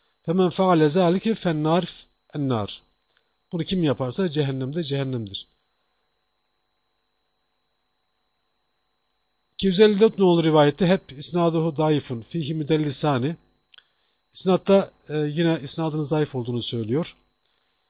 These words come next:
Fihi müdellisani, Hüma Abdülmelik bin Abdülaziz bin Cüreyç ve Ebu Zübeyir Muhammed bin Müslim, e, bin Tedris, e, el-Mekki, vakat an ana diye devam ediyor. E, iki yüz elli beş nolu rivayete baktığımız zaman yine isnadı zayıf.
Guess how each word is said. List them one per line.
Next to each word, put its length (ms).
Fihi 240
müdellisani, 840
Hüma 300
Abdülmelik 560
bin 100
Abdülaziz 600
bin 140
Cüreyç 480
ve 100
Ebu 160
Zübeyir 340
Muhammed 460
bin 80
Müslim, 380
e, 220
bin 200
Tedris, 500
e, 40
el-Mekki, 920
vakat 220
an 140
ana 520
diye 160
devam 240
ediyor. 360
E, 260
iki 160
yüz 120
elli 200
beş 220
nolu 240
rivayete 400
baktığımız 400
zaman 260
yine 200
isnadı 420
zayıf. 300